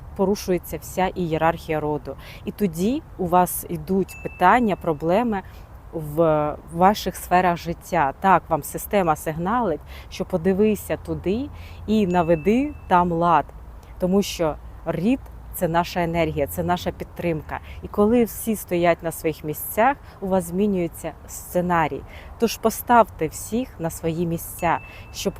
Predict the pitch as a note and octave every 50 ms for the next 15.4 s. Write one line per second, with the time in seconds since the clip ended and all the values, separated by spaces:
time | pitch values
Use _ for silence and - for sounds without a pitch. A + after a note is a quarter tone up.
0 | - - A#3 C4 B3+ G3+ G#3+ F#3 F3 - F3 D#3 D#3 F#3+ G3 G3 G3+ G#3 A3 A3+
1 | G#3+ - - - - D#3+ D#3+ F#3+ G#3+ G#3 A3+ A#3 G#3+ F3+ F3 E3+ E3 D#3 - -
2 | - - C3+ - - - - - - - - F3+ F#3+ G3 G3 F#3+ D#3+ C#3+ - -
3 | - - F#3 F#3+ F3+ - G3 - - - G#3+ - G3+ - - E3+ - - E3 -
4 | - F3+ F3 - - - C4 C#4+ C#4 A3+ F3 D#3+ E3 - - - - - G3+ G3
5 | - - G3 E3+ - F3+ F#3+ F3 - - F3 E3 F#3+ F#3 E3+ D#3 D#3 D3 C#3 D#3
6 | D#3 D3+ D3+ D3 C#3+ D3 - - - - - - - - - A3+ A#3 A#3 B3 B3
7 | G#3+ - - - F#3 F3+ F3 - - G#3 A3 G3+ E3+ D#3 - D#3+ D#3+ F3 F#3 G#3
8 | G#3+ A3+ A3+ - - A#3 A3 F#3 E3 D3 D#3 D3 D3 C#3+ C#3+ - - - - -
9 | - - - - A3 G3+ F3+ D#3 D3 C#3+ - - - - - - - - - -
10 | - - - G#3 - - A#3 B3 C4+ C#4 A#3+ G3+ E3+ E3+ D#3+ F#3 G#3 G#3 - G#3+
11 | - G3+ F#3+ F#3 D#3+ E3+ F#3 G#3 B3 C4+ B3 G3+ D#3 C#3 C3+ - - - - -
12 | - G#3+ F#3+ - G#3 G3+ F#3 - F3+ F#3+ A#3 C4+ B3+ - - - - D3+ C#3 -
13 | - - - - G#3 - - G#3 E3 F3 F#3 G#3 C4 D4+ C4 F3+ D3 C#3+ - -
14 | - - - F#3+ - - - G#3 A3+ G#3+ G3+ F#3 F3+ F3 E3+ - - F3+ E3 D#3+
15 | D#3 D3+ - - - G#3 G3+